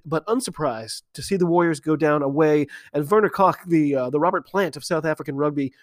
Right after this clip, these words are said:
broke away for yet another as the clock expired, a forty to twelve win for the Cell C Sharks down by the seashore. Cardiff faced off against the staggering Dragons,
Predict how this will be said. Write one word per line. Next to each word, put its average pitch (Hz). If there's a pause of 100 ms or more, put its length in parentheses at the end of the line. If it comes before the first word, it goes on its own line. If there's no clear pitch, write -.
(160)
broke 185
away 165
for 143
yet 160
another 185
as 156
the 151
clock 190
expired, 147 (360)
a -
forty 185
to -
twelve 156
win 143 (100)
for 147
the 131
Cell 165
C 143
Sharks 147
down 127
by 135
the 143
seashore. 139 (760)
Cardiff 220
faced 196
off 175
against 156
the 143
staggering 185
Dragons, 131